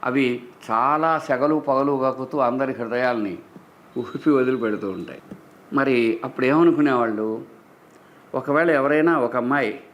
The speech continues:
గర్భిణిగా ఉందనుకో, పల్లెల్లో ఏం చేసేవారంటే పూరిళ్ళు ఉండేవి. పూరిళ్ళలో ఎక్కడా ఇంత సందు లేకుండా ఆ చూర్లు అన్నిటినీ మూసేసి,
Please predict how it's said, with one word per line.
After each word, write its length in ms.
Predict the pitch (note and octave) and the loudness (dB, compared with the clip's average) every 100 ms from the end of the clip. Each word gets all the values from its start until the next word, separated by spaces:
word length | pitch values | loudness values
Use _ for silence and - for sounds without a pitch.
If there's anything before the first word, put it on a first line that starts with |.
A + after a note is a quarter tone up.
| - A#2 | -8 -4
గర్భిణిగా 460 | A#2+ A2 C#3 B2+ | -2 0 2 2
ఉందనుకో, 460 | A2+ G2 F#2 F2 D#2+ - - - - - - - - - - - - | 0 -2 -4 -6 -10 -14 -20 -20 -20 -20 -20 -20 -20 -20 -20 -14 -8
పల్లెల్లో 480 | D#3+ G3 F3 C3+ | -2 0 2 2
ఏం 120 | A#2+ D3 | 0 0
చేసేవారంటే 580 | C#3+ C3+ A2 G2+ F#2 | 0 0 0 -2 -6
పూరిళ్ళు 500 | C3 - A3 E3+ A2+ | -10 -6 -2 0 -2
ఉండేవి. 300 | G2+ F#2+ D2 - - - - - - - - - - - | -4 -6 -10 -14 -20 -20 -20 -20 -20 -20 -20 -20 -16 -2
పూరిళ్ళలో 800 | F#3 G3 F#3 F3 C#3+ A#2+ C#3 - - - - | 0 2 2 2 2 2 2 -2 -10 -14 -4
ఎక్కడా 580 | D3 D3 - F#3+ F#3 E3+ | -4 -4 -2 2 2 2
ఇంత 300 | D#3 D3+ C#3+ | 0 0 -2
సందు 360 | - D3 F3+ | 0 0 2
లేకుండా 760 | F3 D3+ - B2 A2 G#2+ C3+ - - - - - - - - - | 2 0 -2 -4 0 2 0 -4 -14 -20 -20 -20 -20 -20 -20 -8
ఆ 100 | B2+ | -4
చూర్లు 600 | B2+ - F3 F#3+ F3+ F3+ E3 | -4 -2 2 2 2 2 4
అన్నిటినీ 560 | D3+ E3+ F3+ F3 E3+ | 4 2 2 0 2
మూసేసి, 840 | D3 C3+ D3+ C#3 A2+ - A2+ C3+ | 2 2 0 -2 -4 -4 -4 -2